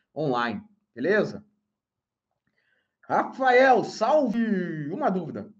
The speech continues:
Tem de tomar de anabol nos dias que não treinamos também? Sim, Rafael. Rafael, olha só. <clears throat> É uma dúvida muito comum, tá? Muito comum. Quando se trata de ergogênico,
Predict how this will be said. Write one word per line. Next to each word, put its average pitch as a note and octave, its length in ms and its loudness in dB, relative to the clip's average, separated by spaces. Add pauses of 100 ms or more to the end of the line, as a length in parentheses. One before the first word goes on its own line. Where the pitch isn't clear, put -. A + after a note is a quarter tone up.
(1300)
Tem B3+ 160 0
de - 120 -6
tomar B3+ 240 0
de A#3 100 -2
anabol G#3 360 0
nos F#3+ 140 -2
dias A3+ 280 -6
que G#3 100 -8
não G#3+ 180 -2
treinamos G3+ 540 -4
também? E3+ 640 -6
Sim, B3 500 -6
Rafael. D3 460 -6
Rafael, B3 400 0
olha B3 160 0
só. G#2+ 400 -10 (200)
<clears throat> - 380 -10 (960)
É C3+ 40 -8
uma D#3+ 140 -2
dúvida F3+ 300 -2
muito F#3 340 -4
comum, G3 460 0 (260)
tá? B2+ 460 -6 (460)
Muito G3+ 340 -6
comum. C3 420 -8 (520)
Quando C4 180 -4
se E4 140 -4
trata A3+ 280 0
de E3 120 -4
ergogênico, D3 1000 -4